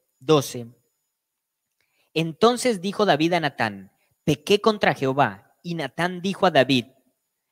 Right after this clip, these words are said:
"También Jehová ha redimido tu pecado, no morirás". Hay algo muy curioso en David. David inmediatamente, el profeta Natán le hace caer en cuenta su pecado,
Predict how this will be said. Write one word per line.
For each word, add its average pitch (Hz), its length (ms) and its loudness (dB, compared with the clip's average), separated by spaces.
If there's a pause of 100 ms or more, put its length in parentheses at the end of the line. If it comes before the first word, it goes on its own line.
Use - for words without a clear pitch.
(220)
"También 170 500 0
Jehová 190 540 6
ha 175 100 2
redimido 185 680 4
tu 214 140 -2
pecado, 123 560 2
no 151 280 4
morirás". 160 600 2 (880)
Hay 214 120 2
algo 226 200 2
muy 202 200 0
curioso 143 680 -2 (680)
en 120 200 -4
David. 98 340 -6 (1000)
David 165 380 0 (200)
inmediatamente, 202 1400 -2 (1080)
el 147 220 -2
profeta 190 480 2
Natán 156 400 -6
le 160 100 0
hace 185 300 -2
caer 180 240 0
en 185 120 -6
cuenta 180 360 -2
su - 280 -4
pecado, 113 560 -6